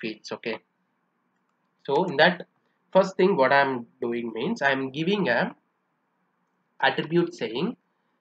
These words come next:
read only. Okay, read only means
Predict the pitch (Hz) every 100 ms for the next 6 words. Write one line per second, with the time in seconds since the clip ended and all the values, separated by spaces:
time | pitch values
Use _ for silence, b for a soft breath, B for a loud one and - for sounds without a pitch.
0 | _ - - 131 175 185 139 113 110 113
1 | 113 _ _ _ _ _ _ _ _ _
2 | _ _ _ _ _ _ _ _ _ -
3 | 120 135 120 _ _ _ _ _ - 160
4 | 226 190 135 123 127 120 110 139 240 -
5 | -